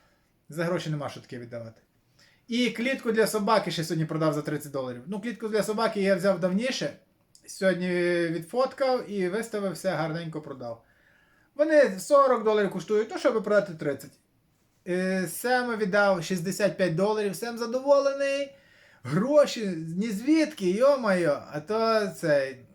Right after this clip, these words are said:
я кажу, «От будеш мати в казино, відкладай собі потрошечки, потім підемо». П'ятдесят доларів такі смачні лобстери. О,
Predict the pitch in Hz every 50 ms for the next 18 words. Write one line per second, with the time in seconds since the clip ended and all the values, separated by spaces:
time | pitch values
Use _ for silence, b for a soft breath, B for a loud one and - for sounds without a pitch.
0 | - - 151 147 - 196 180 160 175 185 202 190 180 202 233 226 - - 190 185
1 | 185 208 202 180 160 208 196 170 190 214 254 269 254 202 156 165 165 160 190 233
2 | 262 254 254 233 196 185 160 165 156 135 - - - - - - - 123 - 143
3 | 143 - 170 208 226 220 196 - b b b b b b b b b - 175 180
4 | 190 - 240 226 214 214 233 226 220 214 202 190 165 175 165 190 196 185 - -
5 | 185 180 - - 196 180 170 147 120 - - 123 110 - _ _ _ _ _ _
6 | _ _ _ _ _ _ _ _ _ _ _ - - _ - 131 131 127 127 127
7 | 120